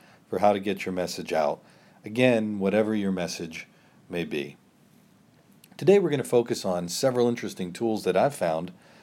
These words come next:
uh, throughout the last, uh, two to three years of focusing on social media, uh, to help get, uh, my message out regarding the tools of quality improvement, specifically tools related to statistical process control,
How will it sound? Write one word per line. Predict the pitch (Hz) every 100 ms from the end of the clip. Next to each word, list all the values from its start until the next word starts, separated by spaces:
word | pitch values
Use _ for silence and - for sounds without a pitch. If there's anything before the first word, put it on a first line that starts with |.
| - -
uh, | 90
throughout | 90 98 95 95
the |
last, | 87 95 92 - -
uh, | 85
two | - 147
to | 135
three | - 92
years | 85 82 80 - - - _ -
of | 95
focusing | 107 101 - 101 92
on | 87
social | 85 110 101 -
media, | 95 92 87 82 - - - _ -
uh, | 78
to | 80 92
help | 110 110
get, | - 98 - -
uh, | 85 85 85
my | 101 143
message | 131 98 - 80
out | 80 87 - - - -
regarding | 95 98 98 101 98
the | 95
tools | - - 135 127 120
of | 98 95 95 90 -
quality | - 139 131 120
improvement, | 107 101 214 226 87 - - - -
specifically | - - - 104 92 190 190 147 110 104
tools | - 110 107 104 101
related | 95 95 92 90
to | - 90 85
statistical | - 87 151 - 127 113
process | - 113 - 98
control, | - 175 - 127 160